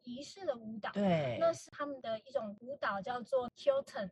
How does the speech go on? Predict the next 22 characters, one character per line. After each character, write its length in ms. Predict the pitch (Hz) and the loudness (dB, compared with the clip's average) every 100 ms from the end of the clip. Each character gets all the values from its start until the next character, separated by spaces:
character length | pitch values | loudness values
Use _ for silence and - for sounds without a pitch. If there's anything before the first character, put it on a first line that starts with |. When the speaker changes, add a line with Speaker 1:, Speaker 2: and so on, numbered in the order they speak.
| _ | _
Speaker 2:
哦。 100 | - 165 | -4 0
Speaker 1:
然 140 | 240 | 0
后 160 | 294 254 | 0 -2
这 100 | 285 | -4
是 120 | 294 | -4
他 100 | 277 | -6
们 80 | 254 | -4
的 100 | 220 | -6
灵 220 | 208 220 | -6 -8
性 220 | - 269 | -8 -8
舞 180 | 208 190 - | -8 -10 -12
颂， 260 | - 220 | -4 -4
Speaker 2:
是。 260 | 185 - 196 - | -2 -6 -8 0
Speaker 1:
就 120 | 554 | 2
是 320 | - 277 262 247 | 2 0 -2 -2
双 280 | - 262 | 0 0
手 360 | 285 254 214 196 | 0 0 2 0
要 340 | 220 226 220 208 | 0 -2 -2 -4
展 120 | 226 196 190 | -10 -14 -12
开， 340 | 247 240 233 | -8 -6 -6
搭 200 | - 226 233 | 0 0 0
配 260 | 285 226 | -4 -6